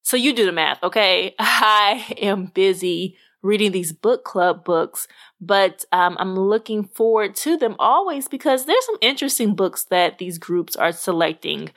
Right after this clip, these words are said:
So this book is called The Lost City of the Monkey God by Douglas Preston. Now, when I first heard the name of the book, I'm like, "What?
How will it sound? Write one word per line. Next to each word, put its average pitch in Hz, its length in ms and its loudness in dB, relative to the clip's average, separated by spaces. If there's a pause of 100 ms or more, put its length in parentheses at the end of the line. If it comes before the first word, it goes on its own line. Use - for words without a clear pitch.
(260)
So 233 240 2
this 285 300 -2
book 226 280 -2
is 196 200 -4
called 160 680 0 (380)
The 196 100 2
Lost 214 680 0
City 190 520 0
of 185 120 0
the 180 100 -2
Monkey 185 460 -4
God 156 580 -2 (680)
by 190 200 2
Douglas 196 640 0
Preston. - 720 -4 (880)
Now, 214 540 2 (340)
when 233 160 2
I 294 140 2 (120)
first 254 300 2 (240)
heard 220 320 2 (120)
the 196 80 -2
name 185 320 0
of 185 60 0
the 175 80 -4
book, 175 180 -2
I'm 226 160 2
like, 165 320 0
"What? 185 640 -4